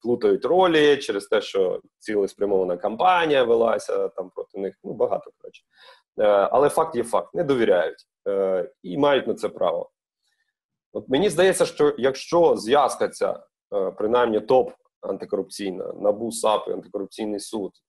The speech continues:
е, працюватимуть, не покладаючи рук, якщо зараз оберуть нормального прокурора, голову, е, спеціалізованої антикорупційної прокуратури, бо Холодницький пішов, і це був не дуже нормальний керівник,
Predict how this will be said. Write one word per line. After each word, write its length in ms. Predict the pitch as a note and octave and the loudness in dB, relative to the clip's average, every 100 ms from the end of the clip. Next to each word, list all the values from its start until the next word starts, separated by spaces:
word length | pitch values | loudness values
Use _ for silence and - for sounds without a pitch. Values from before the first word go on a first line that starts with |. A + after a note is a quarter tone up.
| - | -8
е, 240 | G2 F#2+ F#2 | -2 -2 -2
працюватимуть, 880 | G2+ - A#2+ C#3 C3+ A2 G#2 F#2+ - _ _ _ _ | -6 -4 0 0 2 0 -2 -4 -10 _ _ _ _
не 180 | A2 - | 0 2
покладаючи 720 | C3 C3 C3 C3 B2 - A#2+ | 2 2 2 4 4 2 -2
рук, 360 | A#2 G#2 - _ _ _ _ _ _ _ _ _ _ _ _ - | -2 -4 -8 _ _ _ _ _ _ _ _ _ _ _ _ -12
якщо 240 | F#2+ - | -8 -2
зараз 360 | B2 C3 A#2+ B2 | 2 2 2 -2
оберуть 340 | B2 B2 C3 B2+ | -2 0 2 2
нормального 500 | A#2+ B2+ B2+ B2 A2+ | 2 4 4 4 2
прокурора, 800 | A#2 - B2 B2 A2 G2+ - - | 0 0 4 6 6 4 2 0
голову, 420 | B2 A#2 G2 F#2 - G2+ | 2 2 2 -2 -8 -4
е, 880 | G2 F#2+ F#2 F#2+ F#2 F2+ F#2 F2+ F2 | -2 0 -2 -4 -8 -8 -8 -10 -12
спеціалізованої 680 | - G2 G#2+ G#2 A2 G#2+ G2 | -16 -8 -6 0 2 2 0
антикорупційної 640 | F#2+ G#2 F#2+ - A2 G#2 | -2 -8 -8 -6 -2 -2
прокуратури, 720 | - G2+ - G#2 - B2+ G2+ | -2 -8 -4 -4 -2 0 0
бо 160 | F2 E2+ | -4 -8
Холодницький 560 | - G2 G2 G2+ - F#2+ | -4 -4 -4 -8 -10 -14
пішов, 520 | G2 - D#3 B2 - _ _ _ _ - | -12 0 2 2 -4 _ _ _ _ -20
і 40 | |
це 160 | - G2 | -8 -8
був 240 | F#2+ F#2 | -6 -4
не 80 | A2 | -4
дуже 280 | A2+ G2+ F#2 | -2 -4 -6
нормальний 460 | F#2 F#2 F2+ F#2 | -6 -6 -6 -8
керівник, 420 | F2+ G2 F#2+ G2 | -12 -12 -12 -14